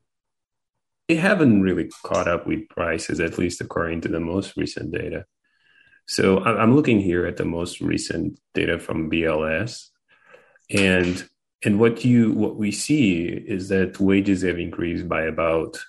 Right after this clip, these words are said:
four to seven percent, depending on which industry you're looking at. For example, in, in installation and maintenance and repair occupations or production, that has been about six percent. That's pretty much how much inflation went up.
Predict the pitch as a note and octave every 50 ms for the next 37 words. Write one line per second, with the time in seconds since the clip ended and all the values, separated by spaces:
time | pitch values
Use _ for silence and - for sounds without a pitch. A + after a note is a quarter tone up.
0 | _ _ _ _ _ _ _ _ _ _ _ _ _ - - - - - F#2 F#2+
1 | G2 G2 A#2 A#2+ B2 C3 C3+ - - - - G#2 G2 - - - G#2 G2 G#2 G#2
2 | G2+ - G2+ - - G#2 G2 G2+ G2 G2+ - G2 F#2+ F#2+ F#2+ F#2 F2+ F2+ F#2 F#2
3 | F#2 F#2 G2 G2 F#2+ F#2 - - G2+ F#2+ F#2 F#2+ F#2+ F#2+ F#2+ F#2+ G2 G2+ G2 G2
4 | G2+ G2+ G2 - - _ _ _ - - - _ - F2+ F2+ E2+ F#2+ F2+ F2 F2+
5 | F2 F2 E2+ F2 - A2+ F#2+ F2+ G2+ - - G2 - - - E2 D#2+ - - F2
6 | E2+ E2 E2 E2+ E2 D#2+ E2 E2 - E2 D#2+ D#2+ - - - - E2 E2 D#2+ D#2+
7 | - D#2+ D#2 E2 - - - - D#2+ - - E2 E2+ D#2 D2+ - F2 - - E2+
8 | E2 E2 D#2+ - - - E2+ E2 E2+ - - _ - - - - - _ - F#2+
9 | F#2 G#2 G2 F#2+ F#2+ F2+ - - - - - - - - - - - - - -
10 | - - - - - - _ _ _ _ _ _ - - A#2 A#2 - - - E3+
11 | D#3 A#2 F#2 F2 E2+ E2 - - - - - - - F#2 F2 E2 D#2+ - - -
12 | E2 E2 - - - E2 D#2+ - - - - G1+ G1+ G1+ G1+ - -